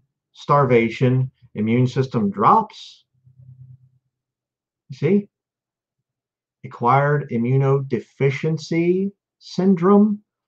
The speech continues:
Think about what they're telling people here. "Oh, this person has malnutrition. Oh, look how bad it is in Africa." You're gonna hear him say this here in a little bit.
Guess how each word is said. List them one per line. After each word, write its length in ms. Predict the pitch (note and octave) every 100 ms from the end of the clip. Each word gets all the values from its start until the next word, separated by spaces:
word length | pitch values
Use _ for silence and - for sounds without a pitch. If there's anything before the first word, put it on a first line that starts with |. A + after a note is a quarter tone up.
| _ _ _ _ _ _ _ _ _ _ _ _ _ _ _ _
Think 160 | F3+ G#3
about 240 | F#3+ G3
what 160 | F3 F3+
they're 160 | D#3 C#3+
telling 400 | D3+ D#3 D#3+ C#3
people 320 | - - -
here. 220 | - - _ _ _ _ _ _ _ _ _ -
"Oh, 180 | D3+ F#3
this 180 | E3 -
person 340 | F#3 F#3 E3
has 220 | D#3 D3+
malnutrition. 720 | C#3+ D3+ C#3+ C3 D#3+ D#3+ -
Oh, 120 | - E3
look 160 | F3
how 200 | D3 D#3+
bad 240 | A#2 E3 D3+
it 100 | C#3
is 140 | C3
in 80 | B2+
Africa." 400 | C#3+ - A2 -
You're 140 | -
gonna 140 | C3+ C#3
hear 120 | C#3+
him 100 | C3+
say 240 | - D3+
this 160 | C3+ A2+
here 120 | B2
in 60 | A#2
a 60 |
little 160 | A#2 A2+
bit. 200 | D3